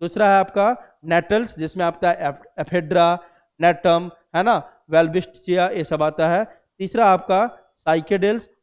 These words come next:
और अगला आपका कॉनिफेरल्स, है ना। ये सब ऑर्डर है,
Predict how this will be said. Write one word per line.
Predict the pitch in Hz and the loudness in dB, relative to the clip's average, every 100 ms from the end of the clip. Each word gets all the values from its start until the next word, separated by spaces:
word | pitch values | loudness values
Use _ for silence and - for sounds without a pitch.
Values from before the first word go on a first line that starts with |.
| - | -6
और | |
अगला | 143 147 165 | -6 -2 -2
आपका | 160 - 170 220 - _ - | -2 -2 -2 -2 -8 _ -8
कॉनिफेरल्स, | 139 139 131 127 120 110 - | -8 -6 -10 -10 -10 -12 -10
है | 147 | -8
ना। | 208 170 _ _ 160 | -8 -10 _ _ -10
ये | 170 | -10
सब | 175 | -10
ऑर्डर | 170 165 160 190 | -6 -2 2 2
है, | 180 180 214 _ | 2 0 -4 _